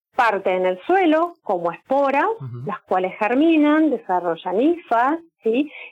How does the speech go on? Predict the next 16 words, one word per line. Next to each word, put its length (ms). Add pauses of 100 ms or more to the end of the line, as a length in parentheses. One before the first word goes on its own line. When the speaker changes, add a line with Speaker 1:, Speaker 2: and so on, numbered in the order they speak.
(100)
Speaker 1:
Que 140
entran 480
en 120
contacto 640
con 500 (120)
las 220
raíces. 540 (520)
Una 260
vez 220
que 100
las 160
raíces 540
son 260
colonizadas, 880 (400)
el 160
hongo 540